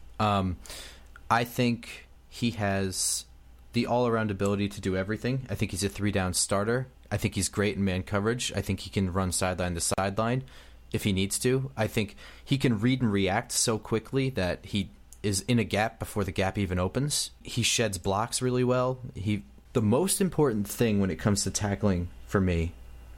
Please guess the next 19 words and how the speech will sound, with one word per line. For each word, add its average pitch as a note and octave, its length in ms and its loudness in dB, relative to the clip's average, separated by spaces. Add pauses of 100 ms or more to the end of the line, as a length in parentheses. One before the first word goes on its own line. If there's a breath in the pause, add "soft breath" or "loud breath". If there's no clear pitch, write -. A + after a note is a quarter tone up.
(200)
but - 120 0
specifically - 920 2
linebackers G2+ 640 0
because F#2+ 260 -4
they're F#2+ 180 0
often G2+ 280 0
tackling G2 460 0
alone, F2 380 -2 (300 soft breath)
is F#2+ 160 -2
which F#2 400 0
direction G#2+ 540 0
they're F2 120 0
tackling E2 640 -4 (280)
and F#2+ 140 0
how F#2+ 180 2
well F2+ 160 0
they E2 140 -4
tackle. - 480 -8 (880 soft breath)
So G#2+ 380 2